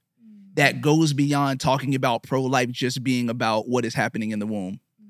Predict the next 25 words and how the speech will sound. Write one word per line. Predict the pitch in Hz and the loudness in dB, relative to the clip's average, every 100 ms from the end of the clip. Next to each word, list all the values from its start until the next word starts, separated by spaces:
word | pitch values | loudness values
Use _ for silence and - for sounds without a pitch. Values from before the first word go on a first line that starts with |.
| - - | -14 -2
Because | 131 - | 0 2
people | 143 131 | 2 0
will | 131 | 0
say | 151 147 | 2 2
that. | 104 76 | 0 -2
They'll | 117 | -4
say, | 120 123 110 | -2 0 0
"Well, | 113 120 117 113 113 - _ | 0 0 0 -2 -4 -8 _
you | - 143 | -2 2
all | 131 127 123 - | 4 2 0 -2
are | 120 | -2
talking | 127 131 127 | -2 -2 0
about | 117 95 | 0 0
pro-life. | - 107 131 156 151 147 - | -2 0 6 6 6 4 -2
You | - 131 | -8 -4
pro-life | 135 131 135 135 | 0 2 2 0
folks | 135 127 - | 0 -2 -2
only | 127 131 | -2 0
care | 139 120 | 0 2
about | 127 107 | 2 0
what | 123 | 0
happens | 113 123 | 0 -2
in | 120 | -2
the | 135 | 6
womb." | 196 139 101 | 8 8 2